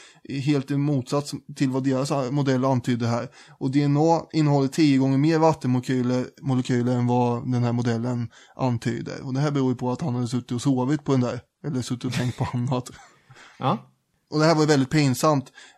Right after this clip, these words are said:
Speaker 1: eh, förstås. Och, eh, Watson och Cricks chef där vid, eh, Cavendish-laboratoriet stänger ner hela konkarongen.
Speaker 2: Mm.
Speaker 1: "Ni kan ju inte hålla på och bygga så här galet.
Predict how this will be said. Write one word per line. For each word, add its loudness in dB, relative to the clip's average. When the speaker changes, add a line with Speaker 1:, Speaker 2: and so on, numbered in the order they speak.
Speaker 1:
eh, -2
förstås. -2
Och, -8
eh, 2
Watson 0
och -2
Cricks 0
chef -2
där 0
vid, 0
eh, 2
Cavendish-laboratoriet -2
stänger -2
ner -2
hela -4
konkarongen. -4
Speaker 2:
Mm. -4
Speaker 1:
"Ni 0
kan 6
ju 8
inte 2
hålla 4
på 0
och 0
bygga 4
så -2
här 4
galet. 4